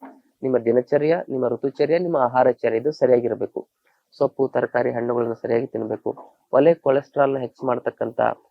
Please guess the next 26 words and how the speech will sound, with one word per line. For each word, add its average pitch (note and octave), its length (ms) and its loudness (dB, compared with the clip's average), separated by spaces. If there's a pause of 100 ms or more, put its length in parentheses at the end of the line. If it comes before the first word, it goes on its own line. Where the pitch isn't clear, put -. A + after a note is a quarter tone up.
(280)
ಡ್ರೈ B2 160 6
ಫ್ರೂಟ್ಸ್‌ಗಳಾಗಿರ್ಬೋದು, A#2 1040 -2
ತುಪ್ಪ D3+ 220 -4
ಆಗಿರ್ಬೋದು, A#2+ 600 2
ಹಾಲು, C3 320 -2
ಮೊಸರು, B2+ 280 -6
ಬೆಣ್ಣೆ C3 260 0
ಆಗಿರ್ಬೋದು, A#2 480 -4 (440)
ಅದು B2+ 140 -2
ನಾಟಿ B2 340 2
ಹಸುವಿಂದ C3+ 300 0
ಆಗಿರ್ಬೇಕು. A2 480 -2
ಅಂಥದ್ದಿದ್ರೆ C#3+ 480 -2
ಮಾತ್ರ C#3+ 240 -2
ಸೇವನೆ A#2+ 280 -4
ಮಾಡ್ಬೇಕು, A2 380 -4
ಇಲ್ಲಾಂದ್ರೆ B2+ 280 -4
ಬೇಡ. A2 200 4 (720)
ಈ D#3 100 2
ರೀತಿ D3+ 180 -2
ಆಹಾರ C3+ 280 4
ಪದ್ಧತಿಯನ್ನ D3+ 540 0
ಆಯುರ್ವೇದಕ್ಕೆ D#3 680 2
ಅನುಗುಣವಾಗಿ F#3+ 560 6
ಸೇವನೆ C3 260 -2
ಮಾಡ್ಬೇಕು. A2+ 540 -2